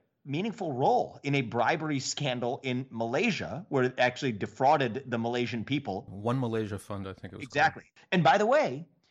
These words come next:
Speaker 1: not accidentally, a time where the front runners in the Democratic primary included, I think, i-, at the top of the ticket, Elizabeth Warren at that time, who is, of course, another politician who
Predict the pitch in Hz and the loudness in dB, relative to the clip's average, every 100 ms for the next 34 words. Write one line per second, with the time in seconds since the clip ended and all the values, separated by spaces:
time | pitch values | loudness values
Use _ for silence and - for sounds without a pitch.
0 | _ 139 170 269 247 - 208 226 214 143 | _ 0 2 4 2 -2 -8 -4 -4 -6
1 | 143 - 175 196 165 165 - - - 143 | -8 -4 -2 2 2 2 -2 -18 -8 -2
2 | 180 226 226 165 139 143 160 143 147 143 | 4 4 6 4 4 -2 -2 -2 0 -4
3 | 139 175 277 165 131 147 139 170 160 135 | 0 0 2 0 -2 -4 -2 0 2 0
4 | 139 220 - - 160 143 139 - - 190 | 0 -4 -6 -12 -8 -4 -4 -4 -2 2
5 | 214 - - 143 110 113 220 269 127 - | 2 -2 -6 -4 -4 -4 -2 -2 -4 -4
6 | 147 156 156 135 135 135 262 147 90 - | -2 0 0 -2 -2 2 2 2 -2 -2
7 | 127 - 120 - 104 139 127 123 131 - | -2 0 0 -2 -4 -2 -2 -2 -4 -2
8 | 123 120 120 113 107 113 110 104 165 - | -2 -2 -2 -2 0 0 0 0 -4 -4
9 | 120 117 117 104 | -6 -4 -4 -4